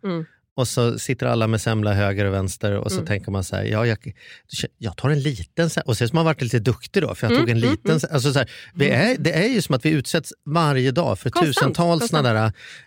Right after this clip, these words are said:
Speaker 2: eh, borde tänka långt men jag tänker kort.
Speaker 1: Mm.
Speaker 2: Jag borde diska innan jag
Speaker 1: Precis.
Speaker 2: går och lägger mig, men nu var det ändå skönt att se klart filmen.
Speaker 1: Exakt.
Speaker 2: Jag borde göra det där och så gör jag inte det. Och så
Speaker 1: Och
Speaker 2: vidare.
Speaker 1: samma sak med liksom att köpa saker. Alltså det är ju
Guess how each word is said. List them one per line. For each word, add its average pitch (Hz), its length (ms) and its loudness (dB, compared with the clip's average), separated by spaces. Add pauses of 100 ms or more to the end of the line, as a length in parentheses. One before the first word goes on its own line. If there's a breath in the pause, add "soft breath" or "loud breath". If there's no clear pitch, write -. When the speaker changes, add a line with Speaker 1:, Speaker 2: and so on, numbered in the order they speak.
Speaker 2:
eh, 127 80 -4
borde 123 260 0
tänka 120 260 -2
långt 170 380 0
men 160 60 2
jag 151 100 0
tänker 107 280 -2
kort. - 200 -6
Speaker 1:
Mm. 247 100 -12
Speaker 2:
Jag 110 120 -4
borde 135 340 0
diska 143 320 -2
innan 123 100 2
jag 104 80 2
Speaker 1:
Precis. 101 80 -2
Speaker 2:
går 104 80 0
och 98 40 2
lägger 160 260 0
mig, 165 180 2
men 135 320 0
nu 120 160 2
var 107 180 2
det 101 80 2
ändå 98 220 0
skönt 98 260 -6
att 104 80 -6
se 110 80 -6
klart - 240 -12
filmen. 101 380 -6
Speaker 1:
Exakt. 107 140 -4
Speaker 2:
Jag 120 80 0
borde 123 400 0 (420 loud breath)
göra 120 280 2
det 107 80 2
där 101 220 0
och 98 80 -2
så - 120 -6
gör 101 160 -2
jag - 120 -10
inte - 140 -14
det. - 100 -12
Och - 80 -12
så - 120 -10
Speaker 1:
Och 226 40 -4
Speaker 2:
vidare. 226 160 0
Speaker 1:
samma 214 140 0
sak 202 220 -4
med 202 120 0
liksom 180 260 -4
att 175 80 -4
köpa 185 440 -6
saker. 160 380 -8
Alltså 160 200 -8
det 170 80 -6
är 170 40 -4 (180)
ju 165 80 -6